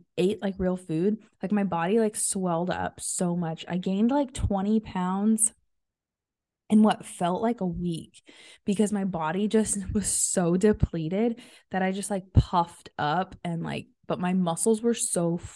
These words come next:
full. And I was, like, thinking, if I had eaten this much, like, I would be so buff right now.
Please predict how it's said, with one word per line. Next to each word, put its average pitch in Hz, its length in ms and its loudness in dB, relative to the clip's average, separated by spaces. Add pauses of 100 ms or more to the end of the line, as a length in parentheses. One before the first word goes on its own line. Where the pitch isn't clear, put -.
(260)
full. 180 520 0
And 190 140 -4
I 185 80 -2
was, 185 180 -2
like, 175 240 -4
thinking, 185 440 -2 (840)
if 208 260 2
I 202 180 2
had 202 280 -4
eaten 202 360 0
this 214 220 0
much, 160 540 -6
like, 185 240 -6
I 190 80 -2
would 226 140 2
be 254 100 0
so 202 540 4
buff 185 440 0
right 175 240 -2
now. 147 300 -6